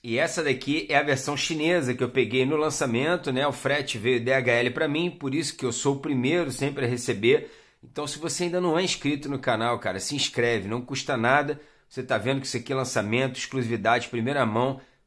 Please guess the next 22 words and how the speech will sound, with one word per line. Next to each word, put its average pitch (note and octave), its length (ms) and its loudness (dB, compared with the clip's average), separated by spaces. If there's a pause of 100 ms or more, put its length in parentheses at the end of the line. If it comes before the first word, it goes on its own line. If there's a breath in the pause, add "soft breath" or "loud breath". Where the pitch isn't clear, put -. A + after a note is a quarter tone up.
Assim B2 260 -6
como D3+ 220 0
os A2 160 -2
outros, C#3 240 2
você C3 80 -4
pode C3 220 -2
consultar B2 420 -2
os A#2 100 0
vídeos A#2 240 -4
anteriores. A#2 600 0
Sempre D#3 440 -2
eu C3+ 120 -2
trago B2+ 300 2
os A2+ 60 -4
lançamentos A#2+ 640 -2
aqui B2 460 -4 (320 loud breath)
em A#2 100 -12
primeira B2+ 540 2
mão. G#2 280 -2
Graças B2 480 0
a A#2 80 0
Deus, A2+ 380 -2